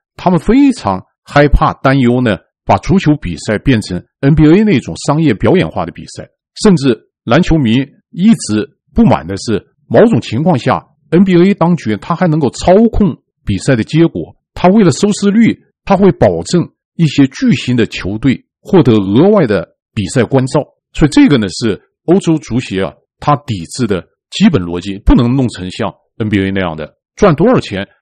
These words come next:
都不愿意，因为你改变了足球文化，这是一大背景。第二大背景呢，就路透社也好，华尔街日报也好，今天报的这个事儿，他们都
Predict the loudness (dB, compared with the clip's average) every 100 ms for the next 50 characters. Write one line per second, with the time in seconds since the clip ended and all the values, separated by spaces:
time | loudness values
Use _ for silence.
0 | _ 0 2 2 0 -2 -6 -2 0 0
1 | -2 -2 -4 -4 -2 0 0 -2 -6 -4
2 | -4 -4 -6 -6 -8 _ _ 2 2 2
3 | -6 -6 _ _ -2 0 0 0 -2 -2
4 | -12 -20 _ 0 2 4 2 0 2 2
5 | 0 -4 -8 -10 _ _ 0 2 0 -2
6 | 0 2 2 0 -6 -14 _ _ 0 2
7 | 4 2 2 2 2 0 -4 -2 0 2
8 | 2 2 2 2 2 0 2 0 0 -2